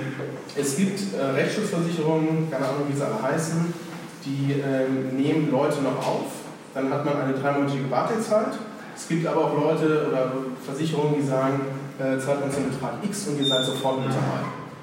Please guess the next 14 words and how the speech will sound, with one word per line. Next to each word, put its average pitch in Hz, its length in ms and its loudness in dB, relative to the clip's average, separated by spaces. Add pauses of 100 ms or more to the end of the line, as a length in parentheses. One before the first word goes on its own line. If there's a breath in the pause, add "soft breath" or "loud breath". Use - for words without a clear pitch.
(160)
Die 135 60 -6
müssen 151 380 2
wir 143 120 2
aber, 127 160 0
je 143 100 2
nachdem, 143 460 0
wie - 40 -2
dann 127 280 0
das 123 260 -2 (180)
Erstgespräch 147 680 0
am - 80 -4
Telefon, 143 720 -2 (260)
äh, 131 180 0
gelaufen 143 460 0